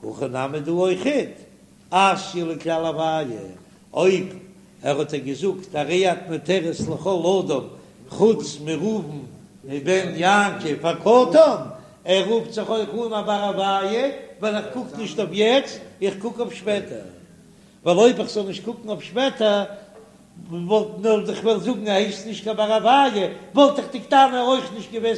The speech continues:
יעצט א בר אביי, וואלט איך נישט געקומען נעמען, דעם גט. אויב, ער האט געזאגט צו איר, הריאת מתירות לכל אדם, חוץ מן הנולדים. א אויסנאם פון דיר, וואס זיי וועלן געבוירן ווערן.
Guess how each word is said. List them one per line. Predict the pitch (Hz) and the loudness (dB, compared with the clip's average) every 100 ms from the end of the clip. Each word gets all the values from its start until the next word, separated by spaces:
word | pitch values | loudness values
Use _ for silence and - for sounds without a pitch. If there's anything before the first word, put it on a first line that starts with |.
| 220 | -4
יעצט | 220 226 - 220 | -6 -6 -6 -8
א | |
בר | 214 220 196 | -4 -4 -4
אביי, | 214 220 214 214 233 262 - - - | -4 -2 -2 -4 -6 -8 -12 -16 -2
וואלט | 226 - 233 | -2 -2 -4
איך | |
נישט | 214 190 | -6 -8
געקומען | 220 233 233 - | -8 -8 -6 -2
נעמען, | 269 233 214 226 - 123 | -2 -2 -4 -6 -12 -10
דעם | 190 | -8
גט. | 175 180 185 - - - - - - - - _ - _ - | -2 0 0 -6 -18 -20 -20 -20 -20 -20 -20 _ -20 _ -4
אויב, | 170 214 - - | -2 -2 -6 -16
ער | - 123 | -16 -14
האט | 131 127 | -14 -14
געזאגט | 127 202 - | -14 -14 -16
צו | - | -18
איר, | 143 185 139 120 - _ _ - | -14 -12 -12 -14 -20 _ _ -14
הריאת | 127 127 170 165 175 185 - - | -10 -4 -2 -2 -2 -4 -12 -14
מתירות | 160 - 160 170 175 170 156 | -14 -8 -6 -6 -8 -10 -10
לכל | 156 - 208 220 214 175 135 | -10 -6 -2 -2 -2 -4 -4
אדם, | 110 98 - - - _ _ - - _ - | -8 -16 -20 -20 -20 _ _ -20 -20 _ -18
חוץ | - 226 254 - - - | -2 -2 -2 -6 -16 -12
מן | 165 160 | -8 -6
הנולדים. | 147 143 127 113 92 82 - - - - - | -6 -6 -6 -6 -10 -18 -20 -20 -20 -20 -18
א | - | -12
אויסנאם | 123 196 202 - 180 143 | -6 -4 -6 -10 -14 -14
פון | 135 | -14
דיר, | 123 185 165 151 | -12 -6 -6 -6
וואס | 143 | -10
זיי | 123 | -8
וועלן | 131 131 | -8 -6
געבוירן | 131 127 113 | -6 -6 -6
ווערן. | 92 87 | -10 -18